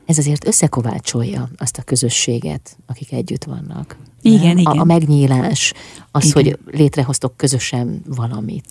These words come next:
Speaker 2: Szerintem ez is az egyik lényege annak, hogy, ö,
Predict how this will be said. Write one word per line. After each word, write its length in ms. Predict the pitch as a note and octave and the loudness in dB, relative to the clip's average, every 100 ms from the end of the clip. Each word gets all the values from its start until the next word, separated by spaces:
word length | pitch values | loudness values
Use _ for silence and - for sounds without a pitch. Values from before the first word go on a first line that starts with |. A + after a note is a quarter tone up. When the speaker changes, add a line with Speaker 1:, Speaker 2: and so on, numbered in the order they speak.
| - - - | -18 -18 -2
Speaker 2:
Szerintem 460 | E3+ F3+ F3+ F3 | 4 4 6 4
ez 140 | E3+ E3 | 4 2
is 180 | D3+ | 2
az 280 | - D#3 C#3+ | 2 2 2
egyik 300 | D3 C#3+ C#3+ | 2 0 -2
lényege 560 | C#3 C#3 C3+ C3 C3+ C3+ | 2 4 4 4 4 4
annak, 460 | C3+ C3+ C#3 C#3 | 4 4 2 0
hogy, 240 | - C3 B2+ | 0 0 2
ö, 200 | C3 | 2